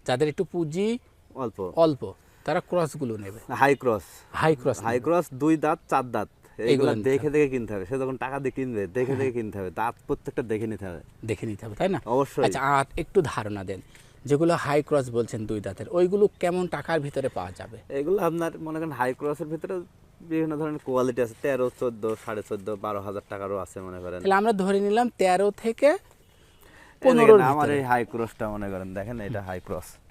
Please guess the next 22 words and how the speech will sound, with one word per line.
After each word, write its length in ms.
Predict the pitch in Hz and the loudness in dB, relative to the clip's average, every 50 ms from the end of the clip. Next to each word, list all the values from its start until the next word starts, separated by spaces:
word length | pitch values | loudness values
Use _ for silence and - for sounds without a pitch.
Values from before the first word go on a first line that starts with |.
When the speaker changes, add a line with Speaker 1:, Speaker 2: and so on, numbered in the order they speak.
| - - | -6 -4
Speaker 1:
দর্শক 200 | 147 143 - 185 | -4 -2 -2 0
বন্ধু, 240 | 185 202 214 220 247 | 0 2 2 2 2
Speaker 2:
কিন্তু 160 | 196 165 151 | 0 0 -2
Speaker 1:
আসুন 180 | 156 247 262 269 | -2 -4 -4 -4
একটু 180 | 233 - - 151 | -6 -6 -6 -6
ঘুরে 240 | 135 120 131 123 120 | -4 -4 -6 -6 -8
আসুন। 220 | - - - - - - - - - - - - - - - - - - | -10 -10 -12 -14 -14 -18 -20 -20 -20 -20 -20 -20 -20 -20 -20 -18 -14 -12
হুম। 840 | 113 110 107 - - - - - - - - - - - - 107 104 | -12 -12 -12 -16 -20 -20 -20 -20 -20 -18 -18 -18 -18 -16 -16 -10 -4
Speaker 2:
দেখেন 240 | 123 135 151 165 | -4 -2 -2 -2
কত 240 | 160 - 160 - - | -4 -6 -6 -4 -2
বড় 220 | 170 165 160 156 147 | 0 0 0 0 0
লম্বা, 400 | 143 139 139 139 135 135 147 - - - | 0 0 -2 0 0 0 0 0 -4 -10
উঁচু। 220 | - 127 123 - - | -10 -8 -4 -2 0
Speaker 1:
হ্যাঁ। 100 | - - - - - - 330 330 349 339 339 359 359 349 - - - - - - - - - - - - - - - - - - - - - - - - - - - - - - - - - - - - - - - - - - - - - - 960 960 988 1017 1047 1047 1017 - - - - - - - - - - - - - - - - - | 0 -2 -4 -10 -18 -18 -16 -14 -14 -14 -14 -14 -14 -16 -16 -18 -20 -20 -18 -16 -16 -16 -14 -18 -20 -20 -20 -20 -20 -20 -18 -16 -16 -16 -16 -18 -20 -20 -20 -20 -20 -20 -20 -20 -18 -18 -18 -18 -20 -20 -20 -20 -20 -20 -20 -20 -20 -20 -20 -20 -18 -16 -16 -14 -14 -14 -16 -16 -18 -20 -20 -20 -20 -20 -20 -20 -20 -20 -20 -20 -20 -20 0 2
এইটা 260 | - 147 - - 95 - - - | 4 4 4 2 -6 -10 -10 -2
হাই 180 | - 160 156 131 | 4 4 4 4
ক্রস। 320 | - - - - - - - - - - - - - - - - - - - - - - - - - - - - - - - - - - - 135 | 2 -4 -8 -8 -10 -12 -14 -18 -18 -18 -18 -18 -20 -20 -20 -20 -20 -20 -20 -20 -20 -18 -18 -18 -18 -18 -20 -20 -20 -20 -16 -16 -14 -8 -6 -2
Speaker 2:
এটা 120 | 143 147 | -2 0
কিন্তু 320 | 143 156 156 151 147 139 - - - - - - - - - - - - - - - - - - - - - - - - - - - 107 107 101 | 0 0 0 -2 -2 -4 -6 -12 -20 -20 -20 -20 -20 -20 -20 -20 -20 -18 -20 -20 -20 -20 -20 -20 -20 -20 -20 -20 -20 -20 -18 -16 -16 -12 -6 -4
গাড়লের, 400 | 110 113 131 135 139 143 143 139 - - - - - - - - - - - - - - - - 110 | -4 -2 -2 -2 -2 -2 -4 -4 -6 -10 -12 -12 -12 -12 -12 -14 -12 -10 -10 -10 -10 -12 -14 -6 0
গাড়লের 320 | 110 113 127 147 156 156 143 | 2 4 4 4 2 0 0
মতোই 240 | 135 135 - 156 | -2 -4 -4 -6